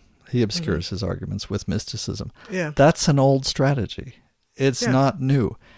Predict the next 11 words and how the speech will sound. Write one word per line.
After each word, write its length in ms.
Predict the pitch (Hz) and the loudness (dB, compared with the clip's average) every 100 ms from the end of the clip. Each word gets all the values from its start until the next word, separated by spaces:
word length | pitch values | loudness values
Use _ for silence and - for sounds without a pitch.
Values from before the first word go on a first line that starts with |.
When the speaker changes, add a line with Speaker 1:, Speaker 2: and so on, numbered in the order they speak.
| - _ _ - | -20 _ _ -20
Speaker 1:
There 300 | - 113 123 | -6 2 4
were, 400 | 151 160 147 - - _ - | 6 4 2 -4 -12 _ -6
uh, 240 | 117 107 107 | -2 -2 -4
the 140 | 110 117 | -4 -2
Third 320 | 123 123 123 | 0 0 2
Reich 340 | 127 156 - | 2 2 0
used 440 | 110 120 113 - 180 - _ - | 0 0 0 -4 -14 -20 _ -4
religious 640 | 127 135 180 - - - | 0 2 0 0 -6 -6
arguments. 680 | - - - 98 127 - - - - | -8 -12 -12 -12 -12 -14 -16 -20 -8
Speaker 2:
Oh, 220 | 196 254 | -4 -4
yeah. 340 | 208 190 240 | -4 -4 -6